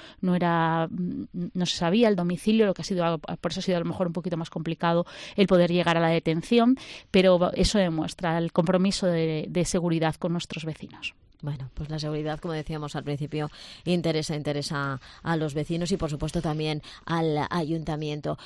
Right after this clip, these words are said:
Speaker 2: Bueno, pues si te parece, vamos a hablar, eh, de cultura, vamos a hablar de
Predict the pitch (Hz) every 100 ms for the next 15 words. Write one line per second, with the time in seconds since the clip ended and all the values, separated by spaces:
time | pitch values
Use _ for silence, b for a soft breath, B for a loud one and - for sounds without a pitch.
0 | B 185 208 208 196 170 165 160 156 156
1 | 170 196 190 190 175 180 185 185 180 196
2 | 180 175 175 170 165 165 160 170 170 165
3 | 175 175 175 165 180 170 165 160 165 156
4 | 156